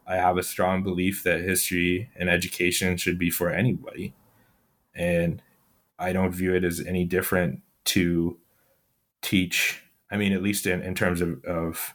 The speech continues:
explicitly who deserves knowledge, I don't think it's any different to s-, to teach in a college class, you know, teach at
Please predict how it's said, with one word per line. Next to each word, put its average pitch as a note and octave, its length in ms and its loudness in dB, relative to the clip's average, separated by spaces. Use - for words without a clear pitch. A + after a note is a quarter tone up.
explicitly F#2 640 0
who G2+ 160 2
deserves F2 400 0
knowledge, F2+ 440 -2
I G#2 60 2
don't F2 160 0
think F#2+ 180 -2
it's F2+ 140 0
any F#2 140 2
different F2+ 480 0
to F2+ 460 0
s-, - 380 -2
to F#2+ 280 2
teach G#2 300 0
in G#2 80 2
a F#2+ 60 -4
college G#2+ 360 0
class, B2+ 580 -4
you F#2+ 80 -2
know, G2+ 160 2
teach G#2+ 280 -2
at F#2+ 180 0